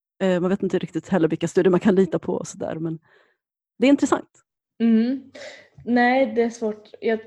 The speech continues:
Speaker 2: jag menar, det är inte bra att få barn för tidigt. För att,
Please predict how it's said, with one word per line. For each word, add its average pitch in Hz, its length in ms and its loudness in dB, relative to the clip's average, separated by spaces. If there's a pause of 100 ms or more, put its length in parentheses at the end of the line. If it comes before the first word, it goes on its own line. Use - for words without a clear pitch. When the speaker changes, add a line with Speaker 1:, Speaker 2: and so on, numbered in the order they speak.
(140)
Speaker 2:
jag 233 100 -8
menar, 220 200 -2 (240)
det 226 140 -8
är 233 40 -2
inte 220 160 -4
bra 196 240 -4
att 185 60 -10
få 202 80 -14
barn 143 320 -10
för - 60 -20
tidigt. - 760 -12 (680)
För 214 80 0
att, 202 280 -2